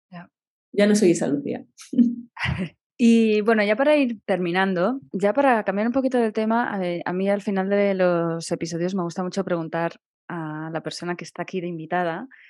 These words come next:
Speaker 1: un poco por sus hábitos de autocuidado más allá de la comida, porque está claro que la comida la tienes, la tienes dominada,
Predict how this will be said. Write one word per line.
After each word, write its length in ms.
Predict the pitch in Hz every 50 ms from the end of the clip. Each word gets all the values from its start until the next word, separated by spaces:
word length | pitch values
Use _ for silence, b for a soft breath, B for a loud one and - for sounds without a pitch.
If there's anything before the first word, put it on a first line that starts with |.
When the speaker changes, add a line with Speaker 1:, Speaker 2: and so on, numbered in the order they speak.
| b b b b
Speaker 1:
un 80 | 220 -
poco 120 | - 269
por 140 | 254 254 226
sus 440 | - - 214 196 185 180 175 185 190 - _ -
hábitos 580 | - - 208 208 220 226 220 254 254 262 247
de 100 | 247 247
autocuidado 680 | 220 208 202 208 185 180 - 180 175 170 170 175 190 220
más 260 | 226 208 196 - -
allá 220 | 220 196 190 185 180
de 120 | 180 175
la 140 | 175 170 165
comida, 420 | - 156 160 160 165 180 247 277
porque 180 | 269 226 196 -
está 220 | 170 - - 180
claro 260 | 175 180 180 175 180 175
que 360 | 185 180 170 165 160 160 156
la 100 | 160 165
comida 640 | - 165 156 160 160 165 165 165 160 160 156 - - _ _ _ _
la 180 | - 175 165 165
tienes, 720 | - 175 180 180 175 170 160 170 165 - - - - - _ _ _ _ _ -
la 200 | 170 170 170 165
tienes 180 | 196 208 254
dominada, 560 | 254 294 240 202 175 175 175 180 208 294 427